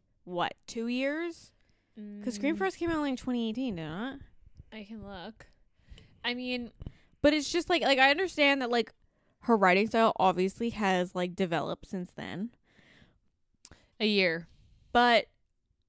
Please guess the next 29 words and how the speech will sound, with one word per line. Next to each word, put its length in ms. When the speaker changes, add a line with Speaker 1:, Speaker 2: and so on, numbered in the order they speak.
Speaker 1:
it's, 140
Speaker 2:
They're 120
a 60
year 140
Speaker 1:
it's 120
Speaker 2:
apart. 280
Speaker 1:
kinda 80
like 460
with 240
Quinn, 540
there's 220
some 280
moments 360
that 100
I 80
was 180
like, 240
"It's 200
like 640
she's 300
never 300
met 220
a 60
woman 380
before." 420
<laughs> 960
Speaker 2:
She's 180
very 240
two-dimensional. 920